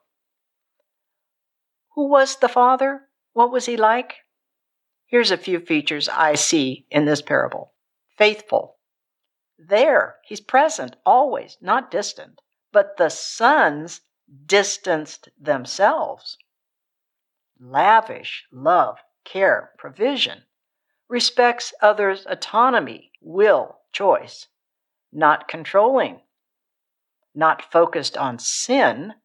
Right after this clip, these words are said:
but on relationships. Loves to party. Inclusive. Impartial. No favorites.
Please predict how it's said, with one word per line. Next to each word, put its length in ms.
but 340
on 420
relationships. 1200
Loves 560
to 180
party. 840
Inclusive. 1300
Impartial. 840
No 160
favorites. 680